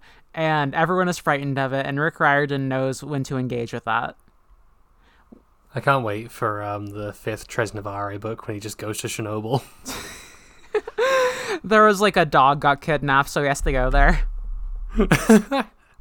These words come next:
Speaker 2: God, speaking of Kane Chronicles,
Speaker 1: Uh-huh.
Speaker 2: I just, I, I, it fucks me up that we're, we're once again in the afterlife with a river of fire,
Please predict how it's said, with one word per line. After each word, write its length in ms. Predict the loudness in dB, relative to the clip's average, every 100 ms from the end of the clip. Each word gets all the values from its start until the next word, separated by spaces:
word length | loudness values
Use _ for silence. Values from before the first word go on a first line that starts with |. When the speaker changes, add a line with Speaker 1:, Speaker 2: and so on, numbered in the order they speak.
| -6 0
Speaker 2:
God, 180 | 2
speaking 320 | 4 2 4 4
of 100 | 4
Kane 240 | 2 0
Chronicles, 840 | 0 0 2 -2 -4 -4 -4 -6 -12 _
Speaker 1:
Uh-huh. 320 | -2 0 0 -2 -12 _ _ _ _ _ _ _ _ -4
Speaker 2:
I 100 | 0
just, 280 | 2 2
I, 200 | 0 -2
I, 140 | -2 -2
it 100 | -4
fucks 540 | -2 -4 0 0 0 0
me 100 | 2
up 260 | 2 -2
that 140 | -6 -4
we're, 240 | -2 0
we're 80 | 0
once 280 | 2 0 0
again 220 | 0 0
in 80 | 0
the 100 | -4
afterlife 540 | -6 -6 -6 -6 -6 -6
with 120 | -6
a 60 | -4
river 340 | -6 -4 -6
of 80 | -4
fire, 540 | -2 -2 -4 -8 -10